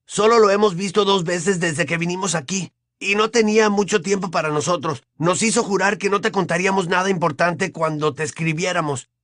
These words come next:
Dijo que los búhos podían ser interceptados".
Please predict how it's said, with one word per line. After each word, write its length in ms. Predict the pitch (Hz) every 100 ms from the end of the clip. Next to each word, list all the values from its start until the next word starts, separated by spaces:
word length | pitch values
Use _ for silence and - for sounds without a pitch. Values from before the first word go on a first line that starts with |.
| _ _
Dijo 340 | 160 208 220
que 100 | 196
los 180 | 180 151
búhos 360 | 170 208 220 - - -
podían 380 | 170 190 208
ser 180 | 196 208
interceptados". 920 | 214 180 147 165 135 180 175 147 -